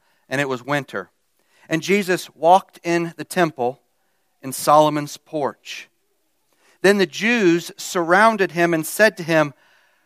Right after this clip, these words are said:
"How long do you keep us in doubt? If you are the Christ,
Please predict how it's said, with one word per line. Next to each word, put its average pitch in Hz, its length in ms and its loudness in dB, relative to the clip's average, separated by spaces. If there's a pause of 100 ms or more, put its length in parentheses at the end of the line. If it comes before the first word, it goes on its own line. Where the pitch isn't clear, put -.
(240)
"How 254 240 8
long 185 460 4
do 175 100 -12
you 208 160 -2
keep 233 360 -2
us 208 320 6
in 190 240 -4
doubt? 190 600 4 (840)
If 180 240 -4
you 254 240 -6
are 196 220 6
the 170 100 -6
Christ, - 840 -2